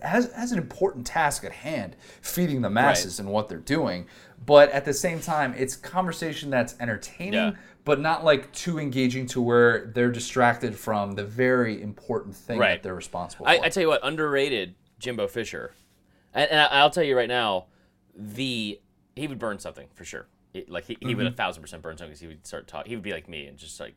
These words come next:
Speaker 2: A D D would take over and start talking too much. The, the least favorite ever, this is not an S E C coach, but that, that,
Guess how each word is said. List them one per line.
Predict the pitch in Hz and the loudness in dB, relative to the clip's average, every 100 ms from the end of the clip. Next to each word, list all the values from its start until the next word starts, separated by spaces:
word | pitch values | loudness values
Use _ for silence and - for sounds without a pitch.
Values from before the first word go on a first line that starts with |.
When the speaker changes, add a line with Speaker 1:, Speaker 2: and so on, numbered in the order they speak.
| - | -14
Speaker 2:
A | 87 | -12
D | 85 | -12
D | 82 | -14
would | 76 | -16
take | 73 76 | -16 -16
over | 73 67 | -16 -16
and | 71 | -18
start | 67 | -20
talking | - 78 76 | -14 -14 -14
too | 73 | -18
much. | 62 - - _ _ _ _ _ _ - | -20 -20 -20 _ _ _ _ _ _ -4
The, | 123 123 113 | 0 0 -2
the | 110 127 | 2 2
least | 120 175 220 - - _ | 2 0 -2 -6 -12 _
favorite | _ - 101 85 67 58 _ _ - | _ -10 -4 -4 -6 -14 _ _ -2
ever, | 98 78 60 - - | -2 -2 -10 -14 -14
this | 104 | -4
is | |
not | 127 | -2
an | 107 | 0
S | 110 | -2
E | |
C | - 120 | -6 -8
coach, | 101 82 - | -6 -6 -6
but | 87 | -4
that, | 110 - _ _ _ _ _ _ _ _ _ _ - | -4 -4 _ _ _ _ _ _ _ _ _ _ -4
that, | 113 135 | 0 0